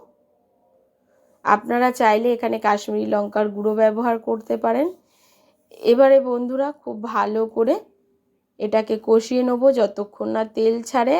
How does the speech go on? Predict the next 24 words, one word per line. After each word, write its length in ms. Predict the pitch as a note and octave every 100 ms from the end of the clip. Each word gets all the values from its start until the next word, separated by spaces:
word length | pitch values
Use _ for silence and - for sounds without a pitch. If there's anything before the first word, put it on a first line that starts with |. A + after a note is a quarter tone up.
| -
আর 140 | G3+
এই 160 | G3 G#3+
সময় 320 | - A3+ A3+
গ্যাসের 360 | G#3+ G3+ G3+ G#3+
ফ্লেমটাকে 440 | G#3+ G#3+ G#3+ G#3+ C4+
মিডিয়ামে 500 | B3 G#3 G#3 G3 F#3+
রাখতে 360 | F#3 G#3 _ G#3
হবে। 320 | - C#4 F#3+ F#3 _ _ _ _ _ _ _ _ _ _ _ _ _ _
এবারে 380 | G#3+ A#3 B3+ C#4 C#4
এর 120 | A3
মধ্যে 340 | G#3 G#3+ G#3 A#3+
আমি 200 | A3 C#4 D4+
জল 280 | G#3 A3+ G#3+
অ্যাড 180 | G#3 G#3 -
করে 220 | G3+ G3+
দেবো। 280 | G3 F#3+ G3 -
একটা 240 | G#3+ - C4 C4+
সিম্পল 480 | C4 B3+ B3+ C4+ C4+
একটা 280 | B3+ A#3+ B3
রান্না, 380 | A#3+ A3+ A3 A#3 B3
কিন্তু 320 | A3+ G#3+ G#3+ G#3
খেতে 300 | - G#3 A3+
হয় 220 | A3+ A#3 -
একদম 380 | G3 F#3+ G3+